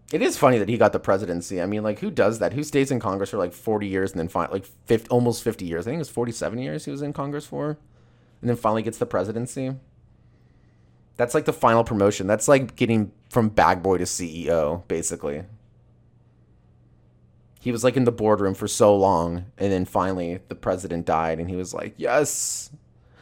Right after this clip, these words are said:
I finally get to run Coca-Cola." <laughs>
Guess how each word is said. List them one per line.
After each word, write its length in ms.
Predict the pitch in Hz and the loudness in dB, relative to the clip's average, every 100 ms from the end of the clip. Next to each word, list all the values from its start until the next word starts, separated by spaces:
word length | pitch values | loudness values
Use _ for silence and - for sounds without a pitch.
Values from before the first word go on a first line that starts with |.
| _ _ _ | _ _ _
I 140 | - | -2
finally 360 | 113 - 113 123 | 0 0 2 4
get 200 | 120 120 | 2 0
to 100 | - | 0
run 500 | 117 120 113 107 104 _ _ - | 6 6 6 2 -2 _ _ -2
Coca-Cola." 800 | 123 113 110 - 110 98 - 123 - - - - _ 247 - | 0 0 -2 -2 0 -2 -6 -8 -14 -20 -20 -20 _ -14 -14
<laughs> 1000 | - 214 - 262 226 - - - - | -10 -10 -10 -10 -10 -10 -14 -10 -10